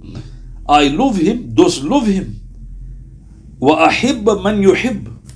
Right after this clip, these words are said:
And love the one who loves him."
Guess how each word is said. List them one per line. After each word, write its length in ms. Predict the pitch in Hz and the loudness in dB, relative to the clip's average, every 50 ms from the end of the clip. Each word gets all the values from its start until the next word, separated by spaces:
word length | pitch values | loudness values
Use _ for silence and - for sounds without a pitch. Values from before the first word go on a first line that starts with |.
| - - - - - - _ - - - - | -20 -20 -20 -20 -20 -20 _ -20 -18 -6 -2
And 360 | 127 131 131 123 120 120 131 | -2 -2 0 2 0 2 6
love 320 | 165 202 214 190 190 180 | 6 6 6 4 0 -2
the 120 | 175 196 185 | 0 2 2
one 260 | 175 175 175 165 151 | 2 2 0 0 0
who 160 | 143 147 147 143 131 | 0 2 2 2 2
loves 200 | 131 123 110 101 | 0 -2 -2 -6
him." 120 | 95 95 | -12 -14